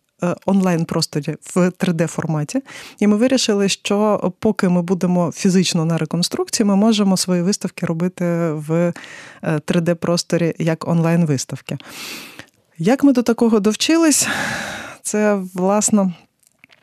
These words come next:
м, е, ідея виникла з того, що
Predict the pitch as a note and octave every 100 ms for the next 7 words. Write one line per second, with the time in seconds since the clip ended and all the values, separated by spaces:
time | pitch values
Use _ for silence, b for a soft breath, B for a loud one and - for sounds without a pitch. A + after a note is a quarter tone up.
0 | _ _ _ - E3 F3+ - - - E3+
1 | F3 - - - - F3 B3+ C4 G#3 A#3+
2 | A3+ G#3+ G#3 G#3 F#3+ F#3 G#3+ G3+ B3 B3
3 | G3+ - G3 G3